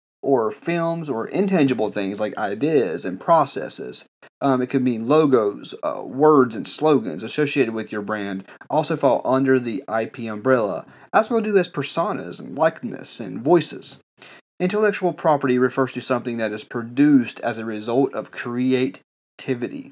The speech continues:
So let's create a business example here. This person sells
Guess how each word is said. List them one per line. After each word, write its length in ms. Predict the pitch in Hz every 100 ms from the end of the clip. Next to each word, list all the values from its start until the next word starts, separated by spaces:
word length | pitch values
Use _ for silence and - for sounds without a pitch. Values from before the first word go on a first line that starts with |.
| _ - - - _ -
So 120 | 208
let's 160 | 269
create 240 | - 262 220
a 40 |
business 380 | 143 135 123 104
example 360 | 104 107 101 101
here. 280 | 104 107 - - _ -
This 160 | 190
person 340 | - 202 190 185
sells 360 | 156 131 120